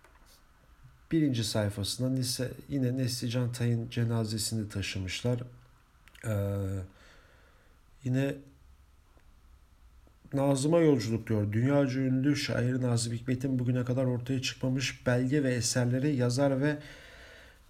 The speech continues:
kuratör Haluk Oral'ın Nazım Hikmet'in Yolculuğu adlı kitabında say-, sayfalarından çıkarak İş Sanat Ankara Galerisi'nde salonu doldurdu diyor.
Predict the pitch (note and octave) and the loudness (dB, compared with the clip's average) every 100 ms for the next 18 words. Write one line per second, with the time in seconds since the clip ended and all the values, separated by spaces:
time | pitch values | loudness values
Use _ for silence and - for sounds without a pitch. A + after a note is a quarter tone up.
0 | - - - - - C#3 C3+ E3+ F3 A2+ | -20 -20 -20 -6 0 2 4 6 6 4
1 | B2+ C3+ C#3+ - D3+ C3+ D3 D3 B2+ B2+ | 2 2 2 2 2 4 2 2 2 0
2 | B2+ B2+ B2+ A#2+ C3 B2 B2 A#2+ C3 B2 | 0 -2 -2 -4 -2 0 -2 0 0 0
3 | - B2+ - B2+ A#2 B2 C3+ C#3 - - | -2 -4 -4 -4 -2 0 0 -2 -8 -20
4 | - - B2 A#2 - - - - B2+ B2+ | -8 2 2 2 -8 -20 -10 0 2 2
5 | B2 B2+ B2+ C3+ C#3 - - D3 D3 - | 0 0 0 0 0 -2 0 2 0 -2
6 | D#3+ - - B2+ B2+ C#3 B2+ B2+ B2 B2+ | -2 -2 0 0 0 -2 -2 0 0 2
7 | A#2+ A2+ - B2 C#3+ C#3+ - B2+ B2 B2+ | 0 0 -4 0 0 0 -2 -2 0 -2
8 | A#2+ - G#2 F#2+ G2 F#2+ F#2 A2+ | -2 0 0 0 -2 -4 0 0